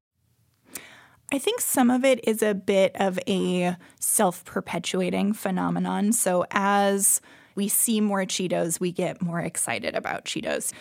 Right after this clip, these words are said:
But on the other hand, it is a little bit fun to just take a minute sometimes and pause between the bag and your hand and take a look at the Cheeto and see if it's shaped like something, which is often how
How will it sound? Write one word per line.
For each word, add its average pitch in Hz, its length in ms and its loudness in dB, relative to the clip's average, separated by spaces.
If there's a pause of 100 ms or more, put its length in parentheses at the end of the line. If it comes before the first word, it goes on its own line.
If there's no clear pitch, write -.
(260)
But 233 120 0
on 247 120 6
the 254 140 2
other 349 240 0
hand, 269 260 2
it 277 100 -4
is 320 220 -4 (140)
a 349 80 2
little 320 280 0
bit 339 220 -4
fun 233 440 2
to 190 100 -8
just 185 300 -4
take 185 300 -4
a 190 80 0
minute 170 360 -2
sometimes 175 640 -2
and 170 340 -4 (260)
pause 175 580 2
between 202 500 2
the 202 100 6
bag 180 400 0
and 185 200 0
your 190 100 0
hand 185 340 0
and 214 140 4
take 240 180 -2
a - 60 -2
look 311 180 0
at 240 80 -2
the 214 80 -4
Cheeto 175 400 0
and 180 140 2
see 208 240 2
if 202 140 0
it's 185 160 -2
shaped - 320 -4
like 170 180 -2
something, 170 380 -2
which 180 160 -2
is 254 100 -2
often 302 400 0
how 226 460 2